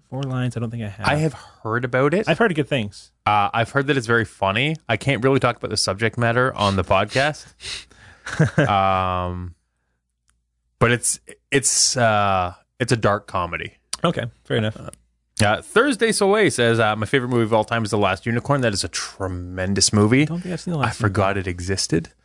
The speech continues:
Speaker 1: I don't think I've seen it.
Speaker 2: Um, also a big Neverending Story fan, and I love Labyrinth
Speaker 1: Oh, yeah.
Speaker 2: with David Bowie.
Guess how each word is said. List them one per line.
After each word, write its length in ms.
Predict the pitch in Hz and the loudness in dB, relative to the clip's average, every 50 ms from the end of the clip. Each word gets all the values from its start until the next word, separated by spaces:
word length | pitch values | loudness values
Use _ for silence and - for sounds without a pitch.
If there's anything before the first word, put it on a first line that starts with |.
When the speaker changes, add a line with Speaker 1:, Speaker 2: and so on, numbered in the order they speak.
| _ _ | _ _
Speaker 1:
I 40 | - | -16
don't 100 | - 135 139 | -12 -10 -10
think 80 | 143 135 | -8 -10
I've 60 | - | -10
seen 140 | - 135 113 | -12 -10 -4
it. 60 | - | -2
Speaker 2:
Um, 640 | 98 95 95 95 95 92 92 90 92 90 90 90 - _ _ _ _ _ _ - _ _ _ - | 0 0 0 0 0 0 0 -2 -2 -4 -6 -8 -10 _ _ _ _ _ _ -20 _ _ _ 0
also 340 | - 120 117 - 123 117 107 | 2 2 2 2 2 2 2
a 60 | 101 | 2
big 240 | 98 95 110 104 104 | 2 0 -2 -2 0
Neverending 400 | 110 101 98 104 101 98 101 95 | -2 -2 0 0 -2 -2 -4 -4
Story 240 | - - 104 101 104 | -2 -2 0 0 0
fan, 280 | - 143 151 180 208 208 | 0 -2 -2 -2 -2 -4
and 140 | - 98 92 | -2 0 0
I 40 | |
love 220 | 92 95 98 95 98 | 2 2 2 2 2
Labyrinth 340 | 120 131 139 180 135 101 92 | 0 2 2 2 0 0 -2
Speaker 1:
Oh, 20 | |
yeah. 140 | 90 92 85 87 - | -6 -10 -12 -12 -6
Speaker 2:
with 160 | 113 101 - | -6 -6 -4
David 260 | - 98 95 92 90 101 | -2 -2 -2 -2 -2 0
Bowie. 320 | 131 147 147 117 98 | 0 2 2 0 -2